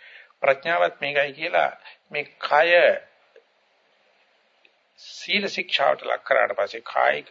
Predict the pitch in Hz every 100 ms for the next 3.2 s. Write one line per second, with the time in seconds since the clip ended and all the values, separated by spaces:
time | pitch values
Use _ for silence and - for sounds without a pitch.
0 | - - 139 135 147 190 180 127 - 135
1 | 139 135 76 - 147 151 - 120 139 -
2 | - 147 151 147 135 127 - - 185 -
3 | -